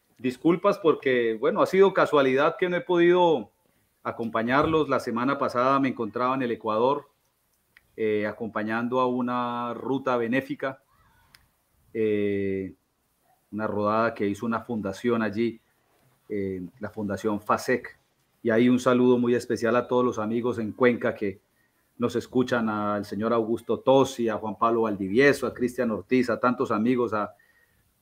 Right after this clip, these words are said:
a Pablito Vintimiglia, eh, tantos apasionados por el ciclismo y seguidores nuestros.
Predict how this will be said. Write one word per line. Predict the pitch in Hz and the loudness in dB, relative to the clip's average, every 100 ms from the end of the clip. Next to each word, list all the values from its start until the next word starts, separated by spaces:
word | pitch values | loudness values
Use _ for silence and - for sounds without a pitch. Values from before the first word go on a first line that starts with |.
| - | -2
a | 117 | -2
Pablito | 113 107 117 131 127 | 2 2 2 2 2
Vintimiglia, | 104 110 123 127 120 - _ _ _ _ _ _ _ - | 2 0 2 4 2 0 _ _ _ _ _ _ _ -6
eh, | 107 104 104 104 101 95 | -2 0 2 2 0 4
tantos | 135 139 147 | 4 6 4
apasionados | 127 123 113 120 151 | 4 2 2 4 4
por | 151 | 4
el | 131 | 2
ciclismo | 123 127 202 208 | 0 0 2 4
y | |
seguidores | 165 135 143 165 | 4 4 6 4
nuestros. | 175 202 165 110 - - | 4 2 0 -4 -6 -20